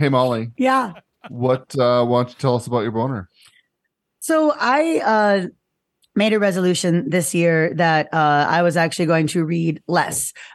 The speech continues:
Speaker 2: Uh, I know that sounds crazy, but, uh, I, I've read, I read over four hundred books in the twenty twenty through twenty twenty-two. So I needed,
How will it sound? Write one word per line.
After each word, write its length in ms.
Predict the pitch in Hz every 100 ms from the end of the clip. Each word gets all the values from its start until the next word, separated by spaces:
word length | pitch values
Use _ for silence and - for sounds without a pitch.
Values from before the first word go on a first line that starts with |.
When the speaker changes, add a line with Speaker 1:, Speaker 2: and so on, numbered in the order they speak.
| _
Speaker 2:
Uh, 60 | 185
I 320 | 180 165 170
know 80 | 190
that 160 | 185
sounds 180 | 196 180
crazy, 380 | - 165 151 185
but, 220 | 190 190
uh, 460 | - 180 175 170 165
I, 200 | 185 220 220
I've 340 | 214 226 220 165
read, 480 | 196 190 190 175 165 _ _ _ _ -
I 100 | 254
read 180 | 285 262
over 280 | 247 233 233
four 240 | 233 220
hundred 280 | 202 202 175
books 400 | 190 190 - -
in 460 | 185 190 185 180 185
the 380 | 185 175 170 170 _ -
twenty 240 | - 208 196
twenty 400 | 214 196 190 185
through 200 | 175 180
twenty 260 | 196 175
twenty-two. 540 | 160 175 165 170 - 165 - - -
So 260 | - 220
I 140 | 202 196
needed, 480 | 214 208 202 190